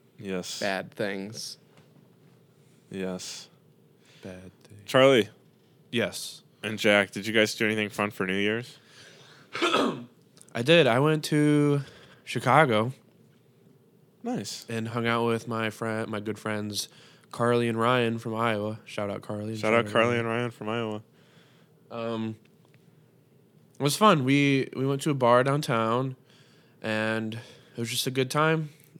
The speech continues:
Speaker 3: Um, good seeing people, good meeting new people. Uh, got to st-, stay with my sister and spend time with her, so that was, that was fun.
Speaker 2: Ooh.
Speaker 3: Um, it
Speaker 2: Shout
Speaker 3: all
Speaker 2: out
Speaker 3: worked out,
Speaker 2: Rachel.
Speaker 3: like, super well.
Speaker 1: Shout out Rachel.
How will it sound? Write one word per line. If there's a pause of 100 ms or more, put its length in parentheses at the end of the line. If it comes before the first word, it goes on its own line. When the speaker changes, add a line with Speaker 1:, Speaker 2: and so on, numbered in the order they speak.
(160)
Speaker 3:
Um, (1300)
good
seeing
people,
good
meeting
new
people. (480)
Uh,
got
to
st-,
stay
with
my
sister
and
spend
time
with
her,
so
that
was, (200)
that
was
fun.
Speaker 2:
Ooh. (400)
Speaker 3:
Um,
it
Speaker 2:
Shout
Speaker 3:
all
Speaker 2:
out
Speaker 3:
worked
out,
Speaker 2:
Rachel.
Speaker 3:
like,
super
well.
Speaker 1:
Shout
out
Rachel.